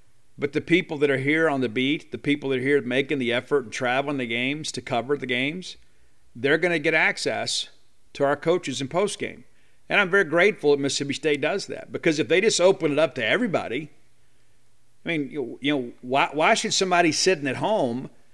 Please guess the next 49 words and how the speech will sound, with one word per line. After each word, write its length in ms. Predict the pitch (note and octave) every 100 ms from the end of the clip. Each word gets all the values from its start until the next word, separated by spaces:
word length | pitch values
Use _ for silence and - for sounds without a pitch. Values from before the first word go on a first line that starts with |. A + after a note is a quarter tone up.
| - - - -
that 140 | C#3+
didn't 280 | D3 F#3 D3+
go 180 | E3+ D3
cover 340 | E3+ E3+ D3
the 120 | B2
game 480 | A#2+ E3+ F#3+ C3+ C3+
have, 260 | C3 D3+ C3+
be 100 | D#3+
able 180 | E3
to 60 | D#3
ask 260 | D3 D#3+ D#3
Mike 300 | D#3 D#3 D3+
Leach 240 | E3 D3+
a 60 | C#3
game 200 | E3 E3
in 100 | C#3
postgame? 520 | F#3+ A#3 - - - - - -
I 40 |
mean, 120 | C#3+ E3
that, 180 | E3+
that's 200 | D#3 F3
just, 160 | F3 C#3+
that 160 | E3 E3+
wouldn't 220 | F3+ D#3+
be 80 | E3+
fair. 500 | F3+ A3 C4+ - - - - - - - -
You 80 |
know, 60 | D#3
we're 300 | C3 G3 A#3
all 200 | F#3+ D3+
there. 340 | D3 F#3+ E3
And 180 | G#2 -
that's 200 | C3+ F3
not 240 | F#3+ G3 D3
just 300 | E3+ - -
the 80 |
Gene's 320 | C3+ D3+ A#3+ -
Page 380 | C#3+ B2 A#2
crew, 180 | C3 C#3
but, 240 | D#3 C#3 E3
you 80 |
know, 60 | D3+
everybody 400 | E3+ F3 F3 E3+
on 80 | D#3
the 40 |
Mississippi 360 | D3+ D3+ D#3 C#3+
State 280 | - D3+ C3
meet, 220 | E3+ D#3
just, 240 | D#3 -